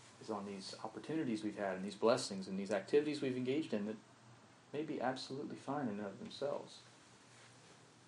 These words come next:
But we lose sight of our confession. And I think that's why he says, "Hold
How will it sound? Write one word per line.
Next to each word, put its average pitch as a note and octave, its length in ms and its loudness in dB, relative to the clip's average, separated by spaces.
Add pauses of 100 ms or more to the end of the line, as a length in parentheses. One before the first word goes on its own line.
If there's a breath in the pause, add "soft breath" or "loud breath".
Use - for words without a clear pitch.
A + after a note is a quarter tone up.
(260)
But A#2 120 2
we A2+ 80 2
lose B2 200 4
sight B2 240 2
of B2 60 -2
our G#2 80 -2
confession. G2+ 640 -4 (760)
And G#2+ 100 0
I G#2+ 40 0
think A#2+ 160 2
that's A2+ 160 0
why B2 100 4
he A2+ 60 4
says, G#2+ 420 2
"Hold E3 440 6